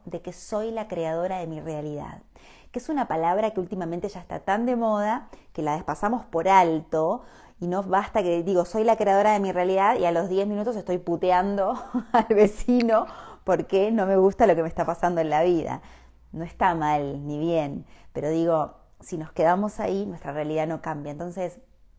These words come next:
mi realidad comenzó a cambiar de manera sustancial cuando yo comprendí e integré el concepto de ser creador o de ser creadora de la realidad, que me parece un concepto muy profundo, que siempre digo que no es un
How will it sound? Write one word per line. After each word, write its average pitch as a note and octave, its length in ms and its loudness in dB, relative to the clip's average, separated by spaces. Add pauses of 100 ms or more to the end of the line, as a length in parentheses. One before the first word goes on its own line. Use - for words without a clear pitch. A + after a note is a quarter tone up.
(340)
mi A#3 140 -4
realidad A3 460 -6
comenzó E3 360 -10
a G3 60 -12
cambiar E3+ 320 -6
de D#3 80 -4
manera D#3+ 280 -6
sustancial A3 920 -6 (380)
cuando F#3+ 240 -8
yo C4 420 -8
comprendí G#3 680 -4
e F#3+ 80 -4
integré F#3+ 460 -4
el A#3 120 -6
concepto G3 540 -8
de E3+ 120 -4
ser F#3+ 280 -10
creador E3 440 -4
o F#3 40 -4
de E3 120 -6
ser F3 260 -10
creadora E3 440 -4
de D#3 80 -4
la D3+ 100 -4
realidad, D#3 520 -4 (380)
que - 80 -14
me E3+ 100 -6
parece A3 280 -4
un B3 100 -2
concepto G3 500 -8
muy G3+ 240 -2
profundo, C4 800 -4 (420)
que E3 100 -16
siempre F#3+ 280 -4
digo G3 180 0
que F3 100 -6
no F3+ 80 -8
es F#3 100 -12
un F#3 200 -6